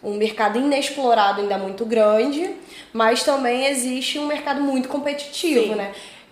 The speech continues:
Speaker 1: Fala pra gente como se destacar, como que você fez pra você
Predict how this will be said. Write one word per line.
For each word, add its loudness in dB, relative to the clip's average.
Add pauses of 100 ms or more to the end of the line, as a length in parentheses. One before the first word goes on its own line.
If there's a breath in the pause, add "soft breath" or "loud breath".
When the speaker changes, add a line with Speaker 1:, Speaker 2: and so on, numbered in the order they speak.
(240)
Speaker 1:
Fala 4
pra -2
gente -2
como 0
se 0
destacar, -2
como -4
que -8
você -2
fez -2
pra -8
você -2